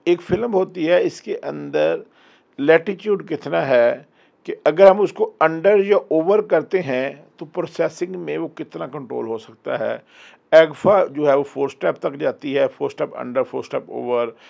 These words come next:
कोडक, नाइकन, अ, न-, कोनिका और, अ, जो दूसरी फिल्में थी फ्यूजी, इनमें लैटिट्यूड कम है, ये ज़ा-, अगर अंडर ओवर हो जाए तो ये प्रॉब्लम क्रिएट करते हैं। जी बिल्कुल ठीक बात है। फिर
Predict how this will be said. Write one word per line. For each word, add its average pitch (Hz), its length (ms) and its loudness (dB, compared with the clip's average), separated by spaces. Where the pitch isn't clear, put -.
कोडक, 147 420 4
नाइकन, 135 640 0
अ, 127 460 4
न-, 131 220 -4
कोनिका 143 500 2
और, 127 340 6
अ, 113 340 -2
जो 135 120 -6
दूसरी 131 340 -6
फिल्में 135 340 -4
थी 127 100 -10
फ्यूजी, 120 480 -10
इनमें 160 240 -2
लैटिट्यूड 143 340 0
कम 143 300 0
है, 131 260 0
ये 139 80 -4
ज़ा-, 131 220 -2
अगर 135 180 2
अंडर 139 260 2
ओवर 160 180 4
हो 143 160 2
जाए 139 160 -2
तो 147 60 -4
ये 143 80 -2
प्रॉब्लम 117 360 -4
क्रिएट 101 260 -14
करते - 280 -20
हैं। - 280 -20
जी 113 80 -16
बिल्कुल - 360 -20
ठीक - 240 -20
बात - 180 -20
है। - 60 -20
फिर 233 400 2